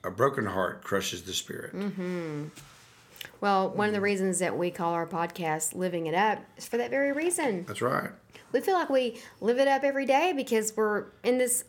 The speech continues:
Speaker 2: awesome relationship with God that is an
Speaker 1: Mm-hmm.
Speaker 2: adventure and, and <laughs> always surprising us. And we can laugh at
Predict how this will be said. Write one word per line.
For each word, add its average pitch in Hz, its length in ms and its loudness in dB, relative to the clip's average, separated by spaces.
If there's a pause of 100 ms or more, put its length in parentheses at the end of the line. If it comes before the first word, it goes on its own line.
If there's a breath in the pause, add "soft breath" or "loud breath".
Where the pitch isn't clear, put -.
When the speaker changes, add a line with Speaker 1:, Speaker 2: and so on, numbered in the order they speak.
Speaker 2:
awesome 240 380 2
relationship 233 580 0
with 208 160 -6
God 240 280 2
that 170 240 0
is 196 260 -2
an 185 80 2
Speaker 1:
Mm-hmm. 175 140 0
Speaker 2:
adventure 240 500 0
and, 175 260 -2 (100)
and 190 320 0
<laughs> - 40 -18
always 247 760 4
surprising 202 720 2
us. - 340 -4 (300 loud breath)
And 202 120 -2
we 226 100 6
can 208 300 -2
laugh 226 440 2
at 180 220 0